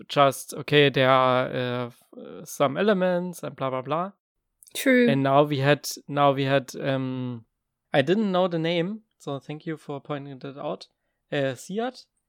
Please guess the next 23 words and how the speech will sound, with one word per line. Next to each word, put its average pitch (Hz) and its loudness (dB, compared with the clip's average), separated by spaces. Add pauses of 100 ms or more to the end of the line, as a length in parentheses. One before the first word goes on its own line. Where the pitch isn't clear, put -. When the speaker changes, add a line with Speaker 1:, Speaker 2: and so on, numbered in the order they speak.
(120)
Speaker 2:
Ziad, 214 4
Speaker 1:
And 139 2
Speaker 2:
yeah. 208 0
Speaker 1:
Sol 151 0
Regum, 147 -2
uh, 131 -6
talking 131 -8 (100)
to 139 -12
each 117 -14
other. 127 -12 (420)
Speaker 2:
True. 277 4
Speaker 1:
And 226 2 (800)
<laughs> - -12
that 180 2
was - 2
not 170 -4
funny 165 0
at 151 -2
all. 147 -2
Speaker 2:
No, 269 12
you're 233 6
right. 180 -2
Okay. 202 -2